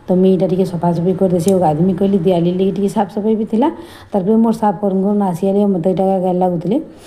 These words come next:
ତୁଇ କାହିଁ ଚଢ଼ାଚଢ଼ି କରୁଛୁ, ମୁଇଁ କରିଦେମି ନା କହୁଛେଁ, ସେ କର୍ମି କର୍ମି କହୁଛନ୍, କେଭେ ନା କର। ପଙ୍ଖା ବିଲକୁଲ୍ ନାଇଁ ଚଲ୍ବାର୍। ଅ,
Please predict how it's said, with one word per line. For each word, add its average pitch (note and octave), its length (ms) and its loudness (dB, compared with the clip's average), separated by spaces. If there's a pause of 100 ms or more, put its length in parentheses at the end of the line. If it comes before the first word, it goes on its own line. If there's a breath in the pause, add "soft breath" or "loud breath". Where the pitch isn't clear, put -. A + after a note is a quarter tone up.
(180 loud breath)
ତୁଇ G3+ 140 0
କାହିଁ F#3 360 2
ଚଢ଼ାଚଢ଼ି F3+ 500 0
କରୁଛୁ, E3+ 340 -2
ମୁଇଁ F#3+ 180 2
କରିଦେମି F#3+ 380 0
ନା F#3+ 100 0
କହୁଛେଁ, F3 340 -2
ସେ F3+ 120 -2
କର୍ମି G#3+ 300 0
କର୍ମି C4 260 2
କହୁଛନ୍, C4+ 320 0
କେଭେ G#3 220 0
ନା A3 120 2
କର। G#3+ 160 0 (200)
ପଙ୍ଖା G#3+ 340 -2
ବିଲକୁଲ୍ A3 400 0
ନାଇଁ G3+ 140 -2
ଚଲ୍ବାର୍। E3+ 380 -2 (520 loud breath)
ଅ, F#3+ 100 -4